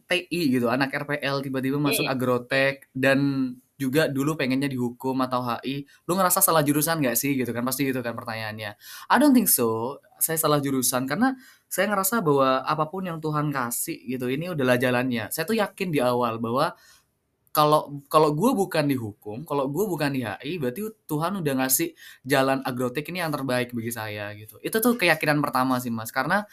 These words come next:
Speaker 1: dulu pun ketika saya mau masuk S M U ya, dulu tuh saya
Speaker 2: Hmm.
Speaker 1: keyakinannya tuh pengen masuk S M A. Ternyata strugglingnya banyak banget tuh.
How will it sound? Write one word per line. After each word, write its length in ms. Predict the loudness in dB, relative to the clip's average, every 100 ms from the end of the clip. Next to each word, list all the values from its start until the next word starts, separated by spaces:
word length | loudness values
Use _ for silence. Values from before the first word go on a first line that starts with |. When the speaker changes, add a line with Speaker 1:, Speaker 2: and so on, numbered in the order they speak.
| -16 -8
Speaker 1:
dulu 380 | 4 8 8 6
pun 240 | 6 6
ketika 320 | 6 2 -2 0
saya 160 | 0
mau 180 | 0 0 0
masuk 320 | 0 -2 -6 _
S 220 | 0 2
M 160 | 0 0
U 240 | 0 2
ya, 240 | 0 -2 -8 _ _ _
dulu 240 | 2 2
tuh 160 | 4 4
saya 240 | 4 2
Speaker 2:
Hmm. 80 | 0
Speaker 1:
keyakinannya 560 | -2 -2 -2 -2 -2 -4
tuh 440 | -2 -2 -4 -8
pengen 240 | -4 -2 0
masuk 240 | 0 0
S 80 | 0
M 160 | -2
A. 360 | -2 -2 -2 -6 _ _ _
Ternyata 640 | -2 2 4 4 2 -2 _ _ _ -10
strugglingnya 720 | -2 2 4 4 2 0 2
banyak 240 | 4 2 2
banget 400 | 2 2 -2 -6
tuh. 160 | -10